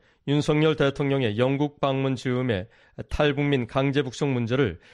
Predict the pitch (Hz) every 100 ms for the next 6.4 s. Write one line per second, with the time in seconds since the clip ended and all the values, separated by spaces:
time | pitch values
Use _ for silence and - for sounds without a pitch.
0 | - 131 135 127 - 127 131 143 139 127
1 | 127 110 - 156 143 - - 147 139 131
2 | 123 - 135 131 127 120 120 117 117 110
3 | 104 98 - 92 90 76 _ _ _ _
4 | _ - 151 160 - 175 151 175 165 160
5 | 170 151 117 143 - 143 147 151 143 139
6 | 131 135 117